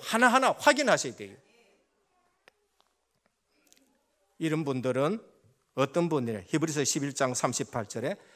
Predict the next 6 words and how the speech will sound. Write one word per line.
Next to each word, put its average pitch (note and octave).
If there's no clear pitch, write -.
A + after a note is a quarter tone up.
세상이 F3+
감당하지 G#3
못한다. B2
이렇게 A#2+
말했어요. G2+
오늘부터 D3+